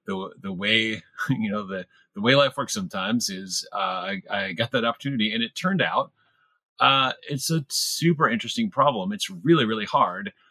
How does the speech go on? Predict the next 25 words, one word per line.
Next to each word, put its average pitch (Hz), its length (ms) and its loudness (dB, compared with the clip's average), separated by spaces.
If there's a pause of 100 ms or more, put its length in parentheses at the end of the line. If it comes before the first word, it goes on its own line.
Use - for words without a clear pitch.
(340)
to, 101 720 4
um, 87 400 -2 (140)
you 123 100 2
know, 110 80 0
we're, 101 240 -4
we're 104 140 -10
using 95 400 -6
these, 87 360 -8 (140)
uh, - 200 -6 (260)
these 82 400 -10 (720)
satellite 98 720 2 (140)
internet, 95 400 -8 (760)
you 90 100 -2
know, 87 120 -2
like, - 260 -12 (920)
uh, 82 160 -4 (220)
ge-, 101 340 -2
geostationary 104 800 -2
satellite, 104 480 0
satellite 110 640 -2
internet, 113 400 -2 (400)
high 143 240 2
latency. 113 520 -2
Everyone 135 380 0
says, 123 280 -4